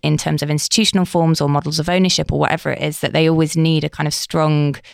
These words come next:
democratic membership base to, to defend them and, and to hold them to account. Um, and, uh, yeah, I mentioned France earlier. It, we're kind of seeing in real time what, what can happen when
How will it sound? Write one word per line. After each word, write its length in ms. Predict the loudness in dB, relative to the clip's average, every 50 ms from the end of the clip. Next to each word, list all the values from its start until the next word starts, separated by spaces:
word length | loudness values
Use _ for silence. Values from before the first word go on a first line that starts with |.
| _ _ _ _ _ -4
democratic 720 | -2 -2 -2 -2 -2 -4 -4 -4 -4 -4 -4 -4 -2 0
membership 480 | 0 0 2 0 0 -2 -2 -4 -4 -4
base 400 | -4 -4 -4 -4 -6 -8 -8 -10
to, 460 | -10 -6 -4 -2 -2 -2 -2 -4 -8 _ _ -20
to 360 | -12 -8 -8 -6 -6 -8 -10 -12 -12
defend 360 | -10 -4 -2 0 0 0 0
them 260 | 0 0 0 2 2
and, 140 | 2 0 0
and 120 | -2 -4 -4
to 40 | -4
hold 160 | -4 -4 -4
them 80 | -4 -8
to 100 | -8 -8
account. 400 | -10 -6 -2 -2 0 0 -2 -6 _ _ _ _ _ _ _ _ _ -10 -6
Um, 460 | -4 -2 -2 0 -2 -2 -4 -6 -10 _ -10 -6
and, 160 | -4 -4 -4 -4
uh, 80 | -4 -2 0
yeah, 140 | 2 2 2
I 60 | 2
mentioned 320 | 2 0 0 0 -2 0 0
France 320 | 0 -2 -2 -2 0 0
earlier. 460 | 2 2 4 4 4 2 2 0 -2 -6 -10
It, 140 | -12 -12 _
we're 120 | -12 -12 -10
kind 160 | -6 -6 -6
of 60 | -4 -2
seeing 260 | 0 0 2 2 2
in 100 | 2 2
real 220 | 4 4 2 2
time 260 | 0 0 0 0 0
what, 160 | 0 -2 -2 -4
what 160 | -6 -6 -4
can 120 | -6 -6
happen 420 | -4 -4 -4 -4 -2 -4 -2 0 0
when 240 | 0 0 -2 -4